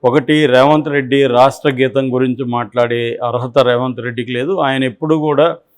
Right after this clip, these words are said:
జై తెలంగాణ అని కూడా ఆయన నోట్లో నుంచి రాలేదు ఎప్పుడు కూడా. ఆయనకి ఇప్పుడొచ్చి రాష్ట్ర గీతం మేము పెట్టలేదని మా మీద విమర్శించే హక్కు ఆయనకి లేదు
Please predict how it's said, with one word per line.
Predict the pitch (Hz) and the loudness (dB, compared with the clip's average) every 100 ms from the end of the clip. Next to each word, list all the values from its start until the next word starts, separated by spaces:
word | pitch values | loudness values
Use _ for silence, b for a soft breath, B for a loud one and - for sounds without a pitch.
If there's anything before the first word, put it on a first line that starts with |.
| _ _ - | _ _ -20
జై | 101 113 143 | -4 2 2
తెలంగాణ | 147 151 147 143 143 143 | 4 4 6 2 0 0
అని | 135 | 0
కూడా | 135 139 135 | 2 2 2
ఆయన | 127 120 | 2 -2
నోట్లో | 117 120 120 123 | -2 -4 0 -2
నుంచి | 120 117 117 | -2 -6 -4
రాలేదు | 113 120 120 131 180 _ | -2 0 0 -2 -8 _
ఎప్పుడు | 120 110 127 120 | -10 -6 -4 -4
కూడా. | 117 131 - _ _ _ - | -2 -4 -6 _ _ _ -4
ఆయనకి | 110 139 147 147 139 135 135 - | -2 0 0 -2 0 0 -2 -6
ఇప్పుడొచ్చి | 127 139 143 135 156 147 143 139 139 | -8 2 2 2 0 0 0 -2 -2
రాష్ట్ర | 127 135 - 135 | 2 2 0 0
గీతం | 135 135 127 | 0 2 0
మేము | 127 123 | 0 0
పెట్టలేదని | 120 131 127 123 123 123 | -2 2 0 0 -4 -6
మా | 120 120 120 | -4 -4 -4
మీద | 123 123 | -4 -6
విమర్శించే | 120 120 120 - 117 101 113 101 | -6 -6 -8 -8 -10 -4 -2 -2
హక్కు | 110 104 139 135 120 | -6 -6 -2 0 0
ఆయనకి | 113 107 110 | -2 -8 -10
లేదు | 110 107 165 | -8 -6 -8